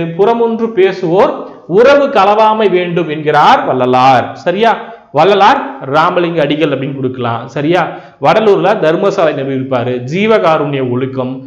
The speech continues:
சரியா? இது எல்லாமே செய்தது யார்? வள்ளலார். இது இல்லாம வேற என்ன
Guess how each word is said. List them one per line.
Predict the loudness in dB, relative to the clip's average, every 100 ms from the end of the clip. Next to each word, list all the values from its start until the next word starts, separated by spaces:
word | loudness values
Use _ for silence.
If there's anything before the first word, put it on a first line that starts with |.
| -20 -12 -2
சரியா? | 0 2
இது | 2 0
எல்லாமே | 0 -2 0
செய்தது | 0 0 2
யார்? | 2 0 -8 -8 -2
வள்ளலார். | 2 4 2 -2 -8 -6 0
இது | 2
இல்லாம | 2 2 2
வேற | 2 0
என்ன | -2